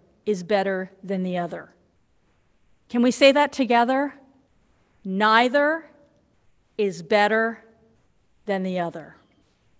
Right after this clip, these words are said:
Another way to describe these two approaches to social problems is that one is charity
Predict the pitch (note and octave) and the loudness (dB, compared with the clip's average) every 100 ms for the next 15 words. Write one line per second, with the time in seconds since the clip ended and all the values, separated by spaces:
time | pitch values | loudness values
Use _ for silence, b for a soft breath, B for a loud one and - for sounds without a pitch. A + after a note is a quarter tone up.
0 | _ _ _ _ _ _ _ _ _ _ | _ _ _ _ _ _ _ _ _ _
1 | - B B B B B B B - D4 | -20 B B B B B B B 4 6
2 | D#4+ D#4 C#4+ B3+ A#3+ A#3 A3+ G#3 - - | 8 6 4 2 2 0 -4 -6 -6 -8
3 | C4 B3+ C4 G#3+ A3+ - - C4 A3+ - | -4 0 0 -2 -8 -8 -6 -4 -4 -6
4 | A3+ A3 - G3+ - A3 - G#3+ G#3+ A3 | -6 -6 -8 -12 -10 -10 -2 -2 -2 -10
5 | G#3+ G#3 G3 F#3+ F3+ F3+ - A3+ F3+ G#3 | -6 -4 -4 -4 -8 -10 -10 -10 -4 -4
6 | - b b b b b C4+ G4 G4 - | -6 b b b b b -2 0 0 -6
7 | - - A#3 A#3 A#3+ B3+ C4+ C#4 D4 | -8 -6 2 4 4 2 2 0 -2